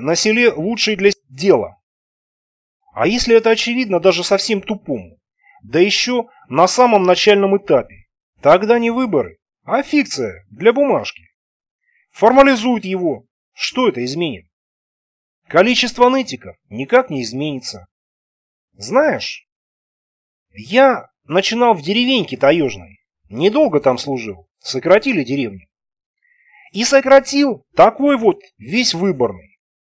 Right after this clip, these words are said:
Говорил складно, про свободы, с мужиками пил, советовался со всеми, старался никого не обидеть. А в райцентре не мог.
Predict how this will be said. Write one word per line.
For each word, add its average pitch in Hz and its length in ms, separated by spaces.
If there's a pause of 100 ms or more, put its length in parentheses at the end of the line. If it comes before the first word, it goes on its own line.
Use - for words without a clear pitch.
(180)
Говорил 214 560
складно, 139 720 (320)
про 208 100
свободы, 185 800 (300)
с - 120
мужиками 208 560
пил, 135 400 (340)
советовался 214 720
со 214 160
всеми, 139 520 (220)
старался 226 560
никого 208 340
не 220 120
обидеть. 123 500 (840)
А 156 160
в 196 40
райцентре 254 560
не 196 120
мог. 165 360